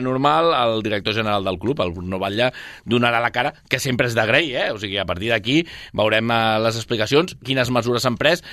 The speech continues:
i fins i tot quines, eh, protestes s'han pogut elevar, quines queixes s'han pogut elevar, allà on toqui i a qui pertoqui, perquè és evident, torno a dir, que el protocol que s'havia marcat per dissabte, igual que la, el sistema tàctic de Miquel Lladó, per dir-ho així,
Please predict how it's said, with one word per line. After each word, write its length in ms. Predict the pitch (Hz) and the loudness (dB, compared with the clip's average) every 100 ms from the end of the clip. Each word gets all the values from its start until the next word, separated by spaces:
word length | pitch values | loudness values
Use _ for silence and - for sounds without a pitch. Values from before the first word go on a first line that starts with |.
| - - | -12 -4
i 100 | 147 | -2
fins 240 | 123 104 | -2 -2
i 40 | 101 | -2
tot 120 | 104 - | -2 0
quines, 340 | 117 110 101 | 0 0 0
eh, 400 | 95 95 90 80 - 135 | 0 0 0 -2 -4 -2
protestes 480 | 117 104 - 120 | 0 0 -2 -2
s'han 100 | 120 95 | -2 -2
pogut 260 | 92 98 | -2 0
elevar, 320 | 98 92 98 131 | 0 0 0 -2
quines 300 | 98 90 - | -2 -6 -6
queixes 260 | 90 101 | -6 -4
s'han 140 | 95 90 | -4 -4
pogut 240 | 92 95 | -4 -2
elevar, 320 | 98 98 131 - - | 0 0 0 -2 -6
allà 280 | - 113 120 | -2 0 2
on 80 | 113 | 2
toqui 320 | 113 - 190 | 0 0 -2
i 80 | 135 | -2
a 60 | 107 | -2
qui 160 | 110 | -4
pertoqui, 480 | 92 90 117 107 170 190 - - - | -4 -2 -2 0 -2 -2 -12 -14 -4
perquè 260 | 107 98 107 | -4 -2 -2
és 80 | |
evident, 320 | 98 92 127 - - | -2 0 -2 -4 -4
torno 220 | 120 101 | -2 -2
a 80 | 92 | 0
dir, 160 | 156 - - - - | 0 -2 -12 -20 -2
que 160 | 110 101 - | 0 0 -2
el 160 | 120 117 | -2 -2
protocol 640 | 123 113 117 101 135 107 - | 0 0 0 2 4 2 -2
que 140 | 113 | -4
s'havia 240 | 120 120 | -2 0
marcat 400 | 123 117 98 92 | 2 0 -2 -2
per 160 | 90 101 101 | -2 -2 -2
dissabte, 560 | 110 - 165 160 220 240 - - - - - | -2 0 0 2 0 0 -8 -20 -20 -12 0
igual 260 | 139 135 135 | 2 4 2
que 140 | 143 | 2
la, 480 | 143 131 131 127 123 | 4 4 4 4 2
el 80 | 117 | 0
sistema 320 | 127 135 127 | 0 0 2
tàctic 320 | 139 123 120 | 0 -2 0
de 160 | 127 127 | 2 2
Miquel 240 | 123 127 | 0 2
Lladó, 220 | 120 95 | 4 4
per 80 | 110 | 0
dir-ho 160 | 113 120 | 0 0
així, 240 | 117 95 | 0 -4